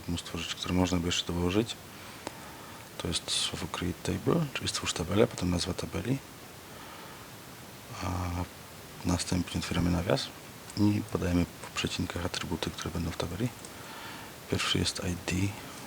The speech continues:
taki sobie wpisałem, int, czyli jest to rodzaj, e, liczbo-, liczby całkowitych, a nawet liczb naturalnych. A następnie słowo identity,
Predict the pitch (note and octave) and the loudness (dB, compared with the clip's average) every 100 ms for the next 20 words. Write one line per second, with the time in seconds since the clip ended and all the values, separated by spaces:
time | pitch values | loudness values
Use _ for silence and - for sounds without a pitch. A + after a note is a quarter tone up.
0 | - - - - - - E2+ - - - | -12 -12 -6 -4 -2 -2 -2 -2 2 4
1 | F#2+ G#2+ B2+ - - G2 F2 E2+ - - | 4 4 4 0 0 6 6 6 2 0
2 | F2 E2+ - E2+ E2+ - E2+ - - - | 0 0 2 2 2 2 0 -2 -10 -10
3 | - - - - - - G1+ G1+ G1+ G1+ | -10 -10 -10 -10 -12 -4 2 4 4 2
4 | F2 G1+ F2+ G1+ F2 E2+ - F2 F2 - | 0 2 2 2 2 0 0 2 2 0
5 | F2 F2 - F#2 F2 - - - E2+ - | -2 -4 -2 2 2 2 2 4 4 2
6 | F2 - E2 - - - - - - - | -2 0 -2 -2 -8 -12 -12 -12 -12 -12
7 | - - - - - - - - - - | -12 -10 -12 -12 -12 -12 -12 -10 -8 2
8 | F2+ E2+ E2+ - F2+ E2 F2 F2 F2 F2 | 4 4 2 0 0 2 6 6 6 4
9 | - - - - - - - F#2 F2+ F2 | 0 -8 -10 -12 -10 -8 2 8 10 10
10 | F2 - - - - - - - - - | 6 -2 -12 -12 -12 -12 -12 -12 -10 -10
11 | - - - - - - - - - F#2 | -10 -12 -12 -10 -10 -12 -12 -12 -4 0
12 | F#2 - E2 F#2 - F2+ F2 D#2+ F2 F2 | 2 2 0 0 0 0 0 0 0 0
13 | F#2+ - G#2 | -2 0 4